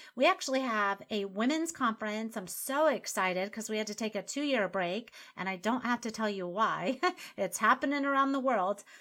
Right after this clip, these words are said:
Uh, but we are kicking off our next women's conference right here in Atlanta, Georgia. It's gonna be on April thirtieth,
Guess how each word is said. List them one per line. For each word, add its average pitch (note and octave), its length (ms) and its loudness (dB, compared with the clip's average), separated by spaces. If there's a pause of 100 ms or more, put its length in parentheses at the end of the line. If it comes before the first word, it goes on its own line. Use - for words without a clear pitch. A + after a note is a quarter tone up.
(340)
Uh, G#3+ 320 4
but A3 240 -2
we D4+ 200 2
are A#3+ 320 0
kicking C#4 440 -6
off A3+ 220 -2
our G#3+ 100 0
next A3 380 -4
women's A3 380 -2
conference F3 540 -6
right G3+ 360 2
here D4+ 200 -2
in C#4+ 100 0
Atlanta, B3 400 0
Georgia. F#3 560 -2 (680)
It's A#3+ 160 -2
gonna A#3+ 200 -2
be A3+ 100 0
on G3 160 0
April A3+ 340 2
thirtieth, G#3 640 -2